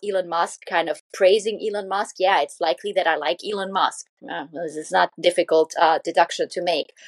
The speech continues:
But other things are a little bit more complex, and I would like to believe that we are all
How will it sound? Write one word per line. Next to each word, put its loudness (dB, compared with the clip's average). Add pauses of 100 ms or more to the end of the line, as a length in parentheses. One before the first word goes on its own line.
(180)
But 6
other 2
things -6 (540)
are 8
a 0
little -2
bit -6
more -4
complex, 2
and -2
I 2
would -2
like 4
to -16
believe -6
that 2
we 2
are 4
all 8